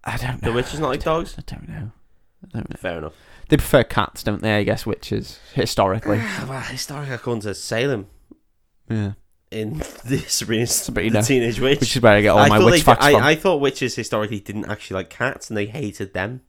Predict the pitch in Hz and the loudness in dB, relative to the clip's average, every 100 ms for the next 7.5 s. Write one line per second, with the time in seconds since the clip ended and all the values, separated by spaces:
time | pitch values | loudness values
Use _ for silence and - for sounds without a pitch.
0 | - 117 110 135 127 107 101 - 101 - | -2 -2 0 -4 -6 -6 -6 -4 -4 -4
1 | - 104 95 95 95 92 92 95 - 95 | -4 -4 0 0 0 -2 -6 -8 -8 -8
2 | - 92 - 95 92 - - 117 123 - | -8 -10 -10 -8 -8 -8 -10 -10 -10 -6
3 | 107 104 110 147 123 104 - 101 95 98 | -4 -2 -2 -2 -4 -6 -8 -8 -6 -4
4 | 90 - - 101 95 92 95 - 98 - | -6 -10 -14 -6 -4 -4 -6 -10 -16 -12
5 | 95 95 76 92 - - 156 139 135 - | -10 -8 -8 -10 -10 -6 -6 -4 -6 -2
6 | 170 - 165 143 - 131 135 123 113 - | -4 -4 -8 -4 0 2 2 2 0 -2
7 | 117 113 107 117 131 | -2 0 0 -2 -4